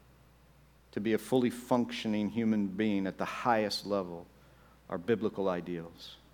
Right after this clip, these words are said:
Be people of grace.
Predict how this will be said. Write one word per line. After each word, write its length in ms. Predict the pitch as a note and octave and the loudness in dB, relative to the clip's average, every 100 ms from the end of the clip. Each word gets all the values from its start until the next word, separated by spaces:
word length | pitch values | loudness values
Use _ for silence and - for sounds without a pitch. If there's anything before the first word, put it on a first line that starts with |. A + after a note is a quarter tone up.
| - - - - - - - - - - - | -20 -20 -20 -20 -20 -20 -20 -20 -20 -20 -6
Be 260 | B2+ A#2 G2+ - | 0 2 0 -4
people 420 | - A2+ - E2+ - - - - - | -4 -4 -4 -10 -12 -20 -20 -20 -12
of 220 | F#2+ - F2 | -12 -12 -4
grace. 580 | A2 G#2+ F2+ - - | 2 2 2 -4 -10